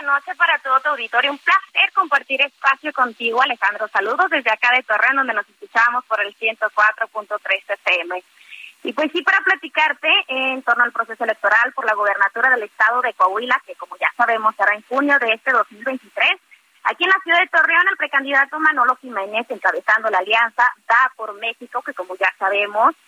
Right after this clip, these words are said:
pues, eh, están en coalición tres partidos, el Acción Nacional, Revolución, de la Revolución Democrática y Revolucionario Institucional. Arrancó su precampaña el catorce de enero y en donde a lo largo de estas semanas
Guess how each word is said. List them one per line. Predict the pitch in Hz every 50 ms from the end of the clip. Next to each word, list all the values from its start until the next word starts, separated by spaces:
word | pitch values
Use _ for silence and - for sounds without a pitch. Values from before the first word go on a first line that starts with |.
| _ _ _ _ _ _ -
pues, | - 214 214 208 208 208 214 - -
eh, | 202 208 202 196 190 190 190 180 - -
están | 208 196 _ - 202 208 214 220 -
en | 240 233 233
coalición | 254 226 220 208 - _ - 220 214 220 220 226 - - -
tres | - 214 214 208 220 - _
partidos, | - 220 226 - 226 214 196 208 214 226 -
el | 208 185
Acción | 190 - - 208 208
Nacional, | 214 214 - _ 190 190 202 220 240 254 254
Revolución, | 240 - - 190 190 - _ 196 202 208 208 - _
de | 220 208 202
la | 196 196
Revolución | 190 190 180 185 190 190 - 202 196
Democrática | 202 190 180 170 - - 262 277 - 311 - - 339 339 - -
y | 330 339
Revolucionario | 320 285 254 240 226 214 - - 202 208 214 214 214 214
Institucional. | 226 220 - 196 - - 226 214 _ 202 208 240 269 302 339 - _ _ _ _ - - _
Arrancó | - 214 220 226 233 240 - 339 -
su | 403 311
precampaña | - 359 320 - 320 302 320 311 330 349
el | 330
catorce | - 247 240 - 330 359 349 381
de | 339 294
enero | 277 277 269 277 294 294 320 339 330
y | - 294 277 294
en | 277 269
donde | 285 277 277 269 269
a | 247
lo | 254 240
largo | 247 247 - 349 349 349 311
de | 285 302
estas | 330 - - 339 330 -
semanas | 349 330 339 349 349 359 320 302 339